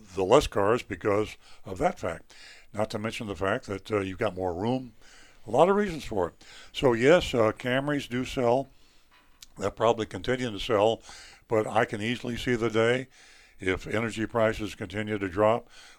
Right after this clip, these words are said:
where there will be no Camrys, or there'll be no cars, and everything will be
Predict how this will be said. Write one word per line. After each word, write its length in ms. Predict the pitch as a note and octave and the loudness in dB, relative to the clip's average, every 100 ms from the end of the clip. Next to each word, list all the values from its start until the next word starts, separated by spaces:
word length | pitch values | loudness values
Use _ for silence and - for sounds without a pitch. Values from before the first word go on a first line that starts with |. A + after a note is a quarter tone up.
| - | -6
where 140 | A2 | -2
there 140 | F#2+ F#2+ | 0 0
will 260 | F#2+ G2 | 0 -2
be 180 | E2+ F#2 | -4 -6
no 180 | F#2+ F#2+ | -4 -6
Camrys, 500 | - G2+ G2+ A#2 A2+ | -4 -2 -2 -6 -6
or 140 | G2+ | -6
there'll 120 | F2 | -6
be 160 | F2+ G2+ | -6 -4
no 160 | G2+ G#2 | -4 0
cars, 420 | A2+ G#2+ B2+ - - - - | 2 4 2 -2 -14 -20 -16
and 160 | G2 G2 | -8 -2
everything 520 | G2 G#2 G2 G2 G#2+ | -2 -2 -4 -6 -4
will 160 | G2 | -4
be 340 | F#2 F#2+ F#2 | -2 -2 -4